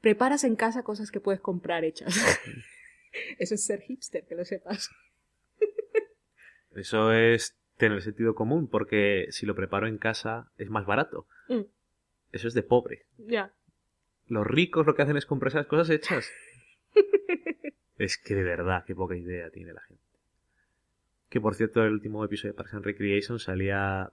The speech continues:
Speaker 2: Tom Haverford haciendo fotos a toda la comida, pero sin comérsela.
Speaker 1: Sí, Instagramer.
Speaker 2: Que es una gracia, una cosa que me hace, que me hizo gracia.
Speaker 1: Sí.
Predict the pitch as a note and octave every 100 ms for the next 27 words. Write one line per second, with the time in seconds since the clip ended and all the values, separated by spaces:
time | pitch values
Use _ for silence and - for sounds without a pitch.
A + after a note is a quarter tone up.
0 | _ B2 G#2 B2 A2 G#2 A2 G2 - G2+
1 | G2+ G#2 F#2+ - A2+ A2+ A2 G2 F#2+ G2+
2 | G2+ G#2+ G#2+ G#2 G#2+ G2+ G2 A2+ A#2 G#2
3 | - - E3 C#3+ _ _ _ G3+ F#3+ F#3
4 | F3 F#3+ E3 - _ - A2 G2 F#2+ F#2+
5 | F#2+ - G2 G2+ G2+ G2 F#2 F2+ F2+ F2+
6 | F#2 - G#2 G2 F#2+ G#2+ - - _ _
7 | _ _ _ _ _ - B3+